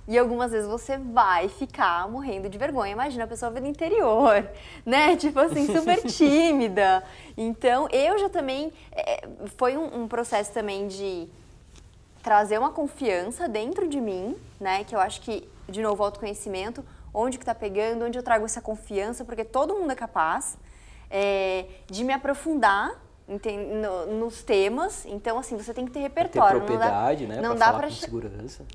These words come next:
Speaker 1: exatamente, não dá pra chegar pro cara, diretor, "E aí, então, né?" Não, você tem que, você tem que também, obviamente, ter um repertório. Isso aí você adquire, não se cobrem, vocês vão adquirindo com o tempo, estudando, lendo, conversando com as pessoas.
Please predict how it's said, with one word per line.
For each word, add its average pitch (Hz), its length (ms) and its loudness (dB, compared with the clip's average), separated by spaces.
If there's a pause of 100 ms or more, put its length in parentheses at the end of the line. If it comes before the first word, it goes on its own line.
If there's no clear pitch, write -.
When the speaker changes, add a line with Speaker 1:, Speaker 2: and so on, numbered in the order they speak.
(120)
Speaker 1:
exatamente, 233 640 -4
não 226 120 -4
dá 220 100 4
pra 254 140 -6
chegar 240 280 -6
pro 254 160 -10
cara, 233 560 -2
diretor, 240 320 -8 (300)
"E 226 120 2
aí, 392 320 6
então, 330 840 2
né?" 226 640 0 (400)
Não, 233 640 4 (180)
você 208 240 -8
tem 247 180 -4
que, 320 460 -6
você 240 160 -6
tem 226 160 -8
que 226 80 -14
também, 233 300 -8
obviamente, 220 760 -4
ter 247 120 -2
um 226 60 -2
repertório. 233 800 -2
Isso 190 220 -8
aí 208 100 -2
você 226 220 -8
adquire, 214 520 -10
não 214 120 -10
se - 100 -14
cobrem, 208 480 0 (300)
vocês 214 180 -4
vão 214 80 -2
adquirindo 214 500 -6
com 269 140 -8
o 381 40 -8
tempo, 226 640 0
estudando, 202 720 -2
lendo, 196 640 -2
conversando 196 420 -8
com - 80 -14
as 196 60 -16
pessoas. 247 340 -8